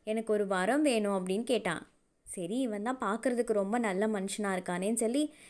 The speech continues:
"என்ன வேணும்னு கேளுன்னு" சொன்னாரு. "எனக்கு சாகாத வரம் வேணும்" அப்படின்னு சொன்னான். சரின்னு அவரும் கொடுத்துட்டாரு.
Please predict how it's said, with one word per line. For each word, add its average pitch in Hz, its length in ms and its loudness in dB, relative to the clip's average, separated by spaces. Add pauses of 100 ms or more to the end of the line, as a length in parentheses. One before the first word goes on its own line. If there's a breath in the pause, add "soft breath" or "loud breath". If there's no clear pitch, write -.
(140 loud breath)
"என்ன 320 320 2
வேணும்னு 285 420 4
கேளுன்னு" 247 400 4
சொன்னாரு. 208 440 0 (560)
"எனக்கு 185 380 -2
சாகாத 226 540 2
வரம் 226 300 4
வேணும்" 196 540 2
அப்படின்னு 185 180 0
சொன்னான். 190 380 0 (1160)
சரின்னு 339 280 2
அவரும் 320 380 4
கொடுத்துட்டாரு. 254 560 0